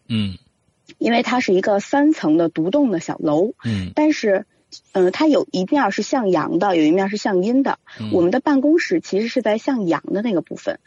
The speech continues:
Speaker 2: 但是我从来没有在那个办公室遇到过阳光。
Speaker 1: 哦。
Speaker 2: 很奇怪，就是照不进来，就是外面有一棵树挡着。
Speaker 1: 哦。
Speaker 2: 然后后来比较懂的、比较懂的同事跟我说，那个是槐树。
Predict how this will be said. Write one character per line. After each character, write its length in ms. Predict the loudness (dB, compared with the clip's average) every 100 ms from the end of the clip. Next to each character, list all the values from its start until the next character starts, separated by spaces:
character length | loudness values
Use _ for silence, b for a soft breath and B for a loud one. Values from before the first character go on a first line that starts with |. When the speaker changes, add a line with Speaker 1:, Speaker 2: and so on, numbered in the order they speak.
| B B
Speaker 2:
但 160 | -2 -2
是 120 | 0
我 160 | 0 0
从 420 | -4 -2 2 2
来 220 | 2 2
没 120 | 4
有 140 | 4 2
在 160 | 0
那 100 | 2
个 120 | 2 2
办 180 | 0
公 200 | 2 2
室 300 | 0 -2 -4 -4 B B
遇 160 | -2 0
到 140 | 0 0
过 80 |
阳 260 | 0 0 -2
光。 300 | 0 0 -2 _ _ _ _ _ _ _ _
Speaker 1:
哦。 260 | -14 -12 -14 _ _ _
Speaker 2:
很 260 | 0 0
奇 240 | 0 -2 -2
怪， 300 | 0 0 0
就 160 | 0
是 120 | 0
照 200 | 0 0
不 100 | 0
进 220 | -2 2 2
来， 280 | 2 -2
就 120 | 0 0
是 140 | 0
外 160 | 2 2
面 120 | 2
有 120 | 0
一 120 | 0
棵 180 | -2 -2
树 200 | 0 -2
挡 140 | -4 -6 -8
着。 220 | -6 -6 -8 B
Speaker 1:
哦。 220 | -10 -8 -2
Speaker 2:
然 140 | 0
后 80 | 0
后 160 | 0 0
来 420 | 2 2 0 -2 _
比 80 | -6
较 200 | 0 0
懂 240 | 2 -2 0
的、 420 | -2 0 -2 -4
比 80 | -2
较 160 | -2
懂 220 | 0 0 0
的 100 | -2
同 220 | 2 0
事 240 | 2 -2
跟 140 | 2 2
我 80 |
说， 120 | 2 0
那 120 | -2
个 100 | -2
是 100 | -6
槐 300 | -4 -4 -4
树。 300 | -4 -2 -2